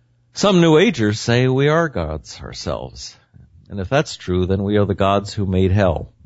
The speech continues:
And so a hell by our own hands is a distinct possibility. In Plato's Republic,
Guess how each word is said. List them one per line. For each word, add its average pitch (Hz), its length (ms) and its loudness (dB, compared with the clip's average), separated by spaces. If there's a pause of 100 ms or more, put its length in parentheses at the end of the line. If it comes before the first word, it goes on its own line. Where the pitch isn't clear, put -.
(160)
And 85 160 -12
so 87 400 -2 (360)
a 71 80 -6
hell 101 240 2
by 92 220 0
our 85 180 2
own 87 160 -2
hands 85 500 -2
is 76 180 -10
a 71 60 -10
distinct 82 580 -6
possibility. 76 800 -4 (1800)
In 107 360 2
Plato's 123 500 0
Republic, 90 640 -4